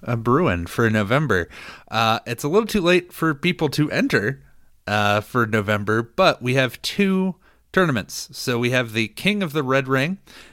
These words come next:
and the Dusty Games Classic. Uh,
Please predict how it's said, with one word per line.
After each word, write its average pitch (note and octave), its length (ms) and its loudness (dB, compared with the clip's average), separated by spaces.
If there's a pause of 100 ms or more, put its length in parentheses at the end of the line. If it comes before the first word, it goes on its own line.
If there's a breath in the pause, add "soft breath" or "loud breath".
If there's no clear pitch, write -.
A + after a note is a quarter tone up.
(120)
and A#2+ 340 -2
the A2+ 140 2
Dusty C3 400 -2
Games A#2+ 420 0
Classic. - 720 -4 (580 loud breath)
Uh, F2 260 -8